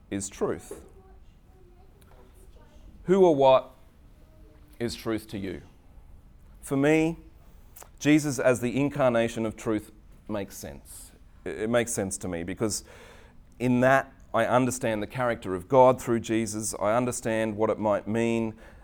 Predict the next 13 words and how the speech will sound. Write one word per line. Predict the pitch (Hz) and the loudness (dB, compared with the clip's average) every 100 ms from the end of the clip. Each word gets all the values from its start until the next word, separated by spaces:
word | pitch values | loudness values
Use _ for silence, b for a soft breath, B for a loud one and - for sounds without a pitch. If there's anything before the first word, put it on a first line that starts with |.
| - | -2
that | 104 101 | -2 2
God | 110 92 | 2 2
is | 87 95 | -2 -2
love | 120 135 | 0 -2
through | - 120 110 | -4 -2 -2
Jesus. | 101 95 95 95 98 | -2 -4 -4 -8 -8
I | - 104 | 0 2
understand | 127 127 - 117 113 113 107 - B | 2 0 0 0 2 0 -4 -10 B
how | 127 107 | 0 2
to | |
love | 101 98 98 | 2 0 0
other | - 85 | -6 -10
people | - - 147 147 139 139 | -10 -8 -8 -4 -4 -4